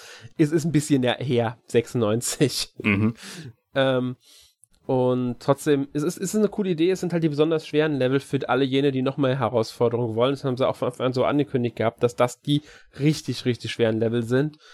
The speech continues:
Speaker 1: Ähm, ich find's auch schön, dass man verschiedene Charaktere so in diesen Zusatzleveln spielen kann, wie Torna gibt, dann gibt's ja noch mehr andere Sch-,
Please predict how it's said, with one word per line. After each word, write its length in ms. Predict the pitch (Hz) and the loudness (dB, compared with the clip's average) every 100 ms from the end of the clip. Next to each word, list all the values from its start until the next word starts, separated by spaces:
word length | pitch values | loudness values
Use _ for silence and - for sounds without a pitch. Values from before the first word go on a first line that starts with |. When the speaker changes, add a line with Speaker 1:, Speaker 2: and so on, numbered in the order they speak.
| - - - _ _ _ _ _ _ _ | -20 -20 -20 _ _ _ _ _ _ _
Speaker 1:
Ähm, 880 | 139 135 135 135 135 131 127 127 139 | -2 2 2 0 0 -2 -4 -4 -6
ich 100 | 147 | -6
find's 220 | - 196 147 | 0 0 0
auch 80 | |
schön, 180 | 147 175 | -2 -2
dass 140 | 170 165 | -2 0
man 160 | 147 | 0
verschiedene 480 | - 143 160 156 147 | 0 -6 -2 0 0
Charaktere 500 | 151 139 151 156 160 | -2 -4 0 0 0
so 100 | 147 | -2
in 120 | 139 | -4
diesen 400 | 135 135 131 127 _ | -2 -2 -2 -4 _
Zusatzleveln 580 | - 175 196 196 185 185 | -6 0 0 0 -2 -4
spielen 240 | - 190 | -2 -2
kann, 220 | 175 175 | 0 0
wie 80 | 131 | -2
Torna 360 | - 135 151 151 | -2 0 0 0
gibt, 280 | 143 - 127 | -2 -2 -2
dann 80 | |
gibt's 160 | 127 - | -2 -2
ja 80 | 127 | 0
noch 100 | 120 | 2
mehr 240 | 127 - | 0 2
andere 280 | 143 175 175 | 0 2 0
Sch-, 160 | 165 | -2